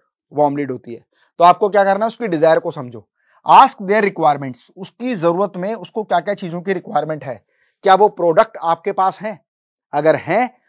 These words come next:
तो उस प्रोडक्ट से संबंधित क्या बेनिफिट उस कस्टमर को हो सकते हैं, वो उसको अच्छे से समझाओ।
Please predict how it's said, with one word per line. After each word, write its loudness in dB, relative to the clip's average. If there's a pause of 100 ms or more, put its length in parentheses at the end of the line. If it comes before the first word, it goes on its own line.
(180)
तो 6
उस 0
प्रोडक्ट -4
से -6
संबंधित -8 (100)
क्या 0
बेनिफिट -6
उस -14
कस्टमर -8
को -8
हो -6
सकते -14
हैं, -8
वो -6
उसको -4
अच्छे -2
से -2
समझाओ। -10